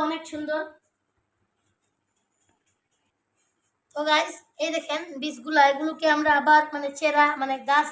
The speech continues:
যেটা বলে আর কি, এগুলো ইয়ে করবো। এখন আমি হাতে নিয়ে নিচ্ছি, কারণ এগুলোকে আমরা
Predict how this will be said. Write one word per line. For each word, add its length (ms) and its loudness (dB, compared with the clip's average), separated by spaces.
যেটা 260 0
বলে 180 2
আর 120 -4
কি, 100 -12
এগুলো 340 -4
ইয়ে 200 2
করবো। 260 0
এখন 200 -4
আমি 100 -4
হাতে 340 -12
নিয়ে 200 -2
নিচ্ছি, 220 -10
কারণ 280 -6
এগুলোকে 400 -14
আমরা 180 -4